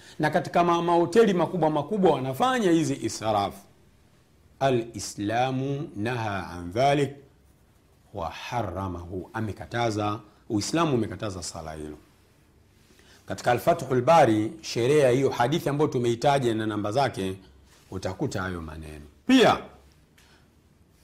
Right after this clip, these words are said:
Al-Imamu Nawawi katika sherh ya Muslim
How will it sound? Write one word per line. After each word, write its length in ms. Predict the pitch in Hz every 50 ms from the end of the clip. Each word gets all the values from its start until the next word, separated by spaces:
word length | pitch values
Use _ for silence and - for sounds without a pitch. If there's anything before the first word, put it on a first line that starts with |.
| -
Al-Imamu 560 | - 151 170 175 185 202 226 262 277 247 240 220
Nawawi 500 | 208 214 226 226 208 185 170 160 165 160
katika 420 | 165 160 - 160 - 165 156 151
sherh 540 | - - - - 269 262 247 220 202 - -
ya 160 | 160 147 151
Muslim 680 | 170 202 214 196 - 165 147 143 143 143 143 147 -